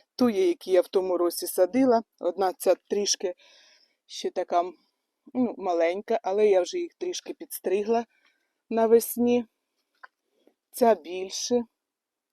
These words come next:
так виросла гарна. Це туї Брабант. І ось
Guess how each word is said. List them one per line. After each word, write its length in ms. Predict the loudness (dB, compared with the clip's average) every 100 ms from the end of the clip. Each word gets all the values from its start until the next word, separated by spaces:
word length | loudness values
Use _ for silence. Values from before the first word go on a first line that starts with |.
| _
так 220 | -14 -12
виросла 640 | -4 2 2 0 -4 -6
гарна. 420 | -2 -2 -2 -6 -6
Це 160 | -4
туї 260 | -4 -2 -2
Брабант. 580 | 0 0 0 -2 0 -4 _ _ _ _ _ _ _ _ _ _ _ _ _
І 280 | -8 -4
ось 380 | -2 -4 -8 -14